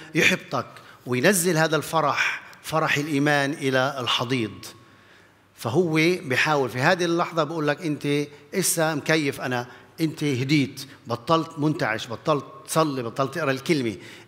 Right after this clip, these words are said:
أنت محبط، الفرح راح". فبيحاول إبليس أن يصل إلى هذه الدرجة مع كل مؤمن، ولكن نشكر الرب إنه الروح القدس أعطانا سلاح، أعطانا السلاح يسمى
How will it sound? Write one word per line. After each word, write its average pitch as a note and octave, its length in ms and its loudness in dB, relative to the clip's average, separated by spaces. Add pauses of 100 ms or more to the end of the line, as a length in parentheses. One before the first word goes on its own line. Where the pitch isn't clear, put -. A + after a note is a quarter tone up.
أنت E3 220 0
محبط، C#3+ 440 -2 (140)
الفرح C#3 480 -2
راح". A#2+ 280 -2 (260)
فبيحاول D3+ 800 2
إبليس C#3+ 600 0 (300)
أن C#3 200 2
يصل D3+ 260 0
إلى C3+ 260 -4
هذه B2+ 220 0
الدرجة A#2+ 400 -2
مع G#2+ 120 -2
كل A2+ 280 -4
مؤمن، G#2+ 340 -8 (440)
ولكن C3+ 380 2
نشكر F3 340 4
الرب D3 280 6
إنه C3 240 -2
الروح F3 260 4
القدس D#3+ 600 -2 (560)
أعطانا D3+ 760 4 (320)
سلاح، - 920 2 (480)
أعطانا D3+ 420 4
السلاح D3+ 680 4 (260)
يسمى F3 640 4